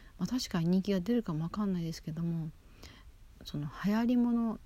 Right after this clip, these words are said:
真似事ばっかりが増えていくと、だんだん視聴者っていうか、その見てる側も飽きてくるんですよね。あ、またこれかって、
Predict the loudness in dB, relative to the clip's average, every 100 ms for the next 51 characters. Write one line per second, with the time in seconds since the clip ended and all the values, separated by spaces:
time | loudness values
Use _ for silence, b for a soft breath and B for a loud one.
0 | -12 0 2 4 4 2 2 2 0 -2
1 | 0 0 -2 -2 -4 -6 -2 2 2 2
2 | 0 -4 -4 0 0 -2 -8 -10 -12 -10
3 | -6 -4 -4 -8 B B B B B B
4 | -20 -20 -2 0 2 4 4 4 4 4
5 | 4 4 0 2 2 2 2 0 -2 -4
6 | -4 -4 -2 0 2 0 0 -2 0 -2
7 | -4 -8 -10